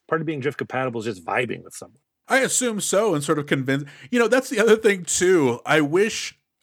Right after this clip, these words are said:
Speaker 2: she had shared his enthusiasm in that moment. Like, I know she's conflicted, and I know the movie wants her to sort of, to know that she can't have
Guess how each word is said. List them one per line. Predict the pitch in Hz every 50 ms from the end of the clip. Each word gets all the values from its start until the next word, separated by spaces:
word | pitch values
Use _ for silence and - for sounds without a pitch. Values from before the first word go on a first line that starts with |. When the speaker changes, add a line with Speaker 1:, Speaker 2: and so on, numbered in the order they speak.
| _ _ _ -
Speaker 2:
she | - - - - 214 175
had | 190 160 147
shared | - - - 170 170 165 139
his | 165 151 139
enthusiasm | 151 139 143 - 180 226 240 202 180 147 110 98 92 87 87 90
in | - 104 104 101
that | 101 95 87 90 -
moment. | 95 92 90 85 87 87
Like, | 107 120 -
I | 160 202 262
know | 294 277 262 233
she's | - - - 220 208 -
conflicted, | - - 151 139 143 - 160 165 160 - 156 143
and | 139 139
I | 135 131
know | 139 139 139
the | 131 131
movie | 123 131 135 135 123
wants | 110 104 113 117 120 113 - - -
her | - 131 117 110
to | - - - 123 113 104
sort | - - 120 110 107
of, | 101 98 90 _ _ _ _ -
to | - - 165
know | 151 151 170 185 185 180
that | 143 117 -
she | - - 123
can't | - - 143 117 113 -
have | - 120 113 101 95 92 87 78 80 - -